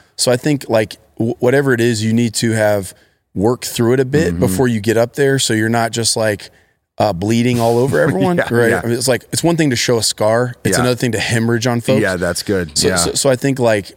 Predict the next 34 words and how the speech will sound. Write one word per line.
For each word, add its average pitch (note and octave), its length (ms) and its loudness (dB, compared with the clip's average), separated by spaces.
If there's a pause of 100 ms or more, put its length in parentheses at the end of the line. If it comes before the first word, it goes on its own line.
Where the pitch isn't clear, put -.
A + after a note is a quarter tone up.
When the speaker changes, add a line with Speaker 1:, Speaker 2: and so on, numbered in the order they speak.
(140)
Speaker 1:
you A2+ 180 0
know, A#2+ 80 2
I, - 440 -2
if A#2+ 160 0
I C3+ 80 6
had B2+ 140 2
something, C3+ 240 0
I, C3 200 2
I C3 120 2
would, A2+ 360 0
um, G#2 380 -2 (560)
t-, - 80 -6 (140)
you A#2 80 0
know, G#2+ 240 -2
talk A2 200 -2
to G2 80 -8
my F#2+ 120 -2
wife G#2+ 260 0
about C3+ 240 -2
it, D#3 80 -2
Speaker 2:
Yeah. F2 160 0
Speaker 1:
talk G2+ 180 0
to G#2+ 60 -10
a G2+ 60 -10
counselor G2+ 320 -4
about - 100 0
Speaker 2:
Yeah, - 120 0
Speaker 1:
it, - 120 -10
talk A2+ 140 0
Speaker 2:
yeah. - 60 -4
Speaker 1:
to A2+ 100 -4
some A2 180 -4
other A2 140 -2
people. A#2 400 -4